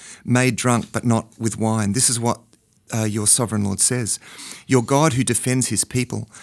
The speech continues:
See, I have taken out of your hand the cup that made you stagger.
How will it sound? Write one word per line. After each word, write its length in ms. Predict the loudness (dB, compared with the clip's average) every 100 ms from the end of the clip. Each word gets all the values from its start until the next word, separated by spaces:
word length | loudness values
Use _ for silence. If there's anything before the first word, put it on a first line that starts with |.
| -18 -8 0
See, 420 | 4 6 6 6
I 120 | 4
have 120 | 2 0
taken 480 | 0 2 4 2 0
out 200 | 0 0
of 100 | 0
your 160 | 0 0
hand 300 | 0 0 -2
the 40 | -4
cup 320 | -4 -4 -4
that 160 | -6
made 240 | -2 -2 -2
you 60 |
stagger. 440 | -4 -2 -4 -4